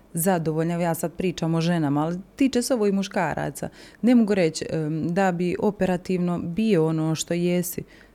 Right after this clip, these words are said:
Stvarno se neke stvari moraju i dogovoriti, i te kućni poslovi, kako si navela,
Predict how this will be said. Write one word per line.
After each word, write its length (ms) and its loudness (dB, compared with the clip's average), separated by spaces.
Stvarno 380 0
se 320 -4
neke 280 0
stvari 300 -2
moraju 500 -2
i 140 -4
dogovoriti, 960 -2
i 40 -4
te 200 -4
kućni 420 -6
poslovi, 420 -4
kako 260 -6
si 140 -4
navela, 460 -2